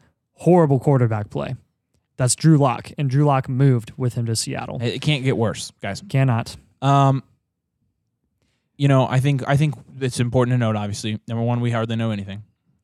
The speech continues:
Speaker 2: Uh, number two, these are projections. We're probably gonna be wrong about at least half of them. Um, and number three, I do think these are grounded in well-conducted research. So I do think we, I do think we have some,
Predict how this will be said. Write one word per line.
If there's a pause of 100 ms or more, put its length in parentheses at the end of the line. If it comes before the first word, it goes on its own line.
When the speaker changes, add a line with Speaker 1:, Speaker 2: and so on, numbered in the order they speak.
Speaker 2:
Uh,
number
two,
these
are
projections.
We're
probably
gonna
be
wrong
about
at
least
half
of
them. (840)
Um, (220)
and
number
three, (120)
I
do
think
these
are (480)
grounded
in (600)
well-conducted
research. (100)
So (260)
I
do
think
we,
I
do
think
we
have
some,